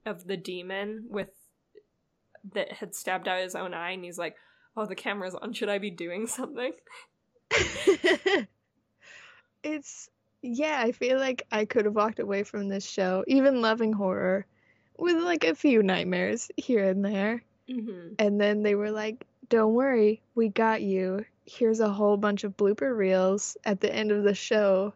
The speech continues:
Speaker 2: so that you don't ever have to think about this in a negative way.
Speaker 1: Yeah.
Speaker 2: You can remember it as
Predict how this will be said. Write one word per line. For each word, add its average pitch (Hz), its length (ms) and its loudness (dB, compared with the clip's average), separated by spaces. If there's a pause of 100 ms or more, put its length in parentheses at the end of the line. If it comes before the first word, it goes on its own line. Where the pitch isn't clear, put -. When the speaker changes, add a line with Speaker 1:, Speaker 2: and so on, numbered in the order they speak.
(140)
Speaker 2:
so - 240 -2
that 208 280 -2
you 226 160 0
don't 285 220 0
ever 254 280 2
have 226 240 2
to 220 120 -2
think 202 260 0
about 190 340 -2
this 196 400 -2
in 208 160 0
a 196 80 0
negative 190 520 2
way. 185 540 0 (380)
Speaker 1:
Yeah. 220 420 -2
Speaker 2:
You 214 100 2
can 214 200 0
remember 202 500 2
it 196 240 0
as 190 340 0